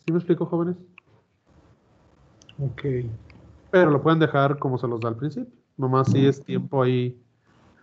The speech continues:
Speaker 1: Uno diría, pues son segundos, sí, pero multiplícalo por todo el día haciendo varias piezas,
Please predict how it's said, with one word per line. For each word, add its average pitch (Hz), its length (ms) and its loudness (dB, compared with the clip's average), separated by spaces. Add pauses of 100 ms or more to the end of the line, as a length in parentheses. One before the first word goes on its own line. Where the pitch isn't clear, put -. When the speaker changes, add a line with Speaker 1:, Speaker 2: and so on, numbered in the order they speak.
Speaker 1:
Uno 175 140 6
diría, 180 500 6
pues 147 120 -6
son 185 260 0
segundos, 214 800 0 (120)
sí, 240 300 0 (160)
pero 127 380 2
multiplícalo 160 680 2
por 143 280 -2
todo 165 200 0
el 170 80 0
día 175 600 2
haciendo 160 320 0
varias 165 240 4
piezas, 175 480 -2